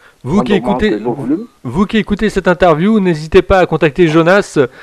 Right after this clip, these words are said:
Speaker 1: euh, quand, euh, ça ira beaucoup mieux pour effectivement aller travailler chez lui, quoi.
Speaker 2: Oui, il n'y a pas de problème, tout le monde est bienvenu. <laughs> Ça, il n'y a pas de souci.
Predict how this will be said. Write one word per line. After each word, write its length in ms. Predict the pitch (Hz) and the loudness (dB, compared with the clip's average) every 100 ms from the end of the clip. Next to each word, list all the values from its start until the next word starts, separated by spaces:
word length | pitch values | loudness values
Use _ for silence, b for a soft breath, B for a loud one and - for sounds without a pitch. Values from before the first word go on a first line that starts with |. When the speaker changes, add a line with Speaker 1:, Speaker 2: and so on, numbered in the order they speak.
| B 139 - | B -10 -2
Speaker 1:
euh, 300 | 127 131 127 | 2 2 2
quand, 260 | 175 151 160 | -2 0 4
euh, 220 | 147 143 | 6 6
ça 120 | - | 2
ira 180 | 151 147 | 2 2
beaucoup 260 | 147 170 175 | 0 -2 -2
mieux 280 | 170 196 214 | 2 2 2
pour 220 | 165 156 | 0 0
effectivement 400 | 175 143 165 180 | 0 -4 0 0
aller 160 | 156 | 0
travailler 300 | 143 156 147 | 0 2 2
chez 140 | 147 190 | 2 -2
lui, 180 | 165 135 | -4 -4
quoi. 160 | 117 117 _ _ _ _ _ _ _ _ _ _ _ | -6 -6 _ _ _ _ _ _ _ _ _ _ _
Speaker 2:
Oui, 140 | 143 196 | -4 -2
il 40 | |
n'y 60 | 147 | -2
a 60 | |
pas 140 | 127 127 | -4 -6
de 40 | |
problème, 420 | 135 151 165 104 101 | -6 -6 -6 -8 -14
tout 80 | 143 | -14
le 80 | 131 | -12
monde 160 | 131 | -10
est 60 | 127 | -10
bienvenu. 420 | 120 123 151 180 95 | -10 -10 -10 -10 -12
<laughs> 40 | B B B B - - | B B B B -20 -16
Ça, 80 | 123 | -8
il 20 | |
n'y 60 | 127 | -6
a 40 | |
pas 120 | 123 120 | -6 -8
de 60 | |
souci. 280 | 123 - | -12 -12